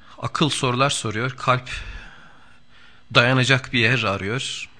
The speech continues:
bir rahmet umduğu bir kapıya müteveccih.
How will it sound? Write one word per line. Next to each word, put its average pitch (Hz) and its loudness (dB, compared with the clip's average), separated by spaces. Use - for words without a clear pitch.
bir 107 -4
rahmet 123 -2
umduğu 117 -2
bir 107 -8
kapıya 113 -4
müteveccih. 120 0